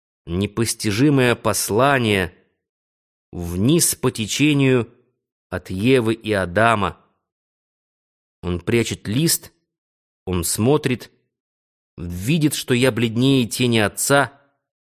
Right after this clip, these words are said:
и что в очах моих смерть. Он шепчет: «Покойся,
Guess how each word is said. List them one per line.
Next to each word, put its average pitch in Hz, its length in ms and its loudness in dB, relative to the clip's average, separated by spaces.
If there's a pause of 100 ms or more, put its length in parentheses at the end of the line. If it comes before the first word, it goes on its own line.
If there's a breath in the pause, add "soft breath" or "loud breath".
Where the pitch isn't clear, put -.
(240)
и 101 80 -8
что - 240 -2
в 92 60 0
очах 120 440 0
моих 110 260 0
смерть. 110 640 0 (1120)
Он 87 180 -4
шепчет: - 640 -4 (1000)
«Покойся, 110 760 -2